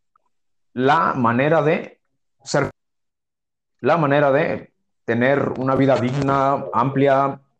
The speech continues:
si se quiere, casi plena. Y, y es aquí donde esta popularidad que tuvo Nietzsche,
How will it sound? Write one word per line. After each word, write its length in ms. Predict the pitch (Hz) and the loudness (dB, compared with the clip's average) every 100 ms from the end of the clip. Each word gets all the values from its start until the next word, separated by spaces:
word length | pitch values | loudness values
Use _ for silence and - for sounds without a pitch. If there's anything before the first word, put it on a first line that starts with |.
| _ _ _ | _ _ _
si 140 | - 104 | -20 -14
se 140 | 107 | -8
quiere, 340 | 127 131 127 - | 0 2 2 2
casi 240 | 104 120 | -2 -4
plena. 500 | 117 135 147 143 - - _ _ _ _ _ _ _ _ _ _ - - _ _ _ _ _ - | -2 0 0 -2 -6 -18 _ _ _ _ _ _ _ _ _ _ -20 -20 _ _ _ _ _ -4
Y, 400 | 143 143 139 135 | 2 4 2 2
y 80 | 147 | 2
es 140 | 170 | 2
aquí 580 | 185 180 196 214 - - _ _ _ _ _ _ _ _ - | 0 2 2 2 -2 -14 _ _ _ _ _ _ _ _ -10
donde 880 | 135 143 143 143 135 135 - - - _ | -2 2 2 4 4 2 0 -8 -20 _
esta 340 | 127 147 196 185 | -4 0 0 0
popularidad 500 | 165 135 131 131 156 | 0 2 4 2 0
que 80 | 165 | 0
tuvo 240 | 170 170 | 2 4
Nietzsche, 340 | 175 180 - | 2 0 -6